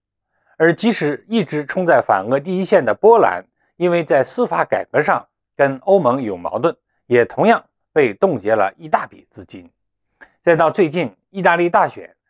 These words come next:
右翼明显占据优势的情况下，欧盟主席冯德莱恩就放话，如果事情走向不对，就像匈牙利和波兰一样，他也自有办法应对。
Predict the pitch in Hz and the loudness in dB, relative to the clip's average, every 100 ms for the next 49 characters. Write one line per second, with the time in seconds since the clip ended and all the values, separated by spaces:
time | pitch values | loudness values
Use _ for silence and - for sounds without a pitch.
0 | _ 220 233 147 147 107 104 147 240 - | _ -2 0 0 -6 -12 -8 -2 -2 -4
1 | 98 - 123 107 131 233 - 135 101 110 | -8 -2 -2 0 0 0 0 -8 -8 -6
2 | 107 101 110 90 _ _ _ 175 180 170 | -6 -2 -2 -4 _ _ _ 0 2 0
3 | 117 - 139 135 151 156 143 127 131 156 | -8 -8 -10 -6 -6 2 2 4 0 -2
4 | 143 123 139 113 131 101 _ _ _ - | -6 0 0 2 -2 -2 _ _ _ 0
5 | 196 226 202 - 147 151 131 - 98 - | 2 4 0 0 -8 -6 -6 -6 -2 -2
6 | - 123 156 113 _ _ _ 160 147 117 | -2 -2 -2 -4 _ _ _ -2 -2 -4
7 | - 165 165 180 123 117 139 214 151 110 | -4 0 2 2 0 -2 4 4 4 -2
8 | 120 113 - _ _ - 165 147 110 98 | 0 -2 -2 _ _ -2 0 0 -6 -8
9 | 233 277 123 - 110 - 80 110 123 92 | -4 -2 0 2 0 -2 -12 -10 -12 -10
10 | 95 | -14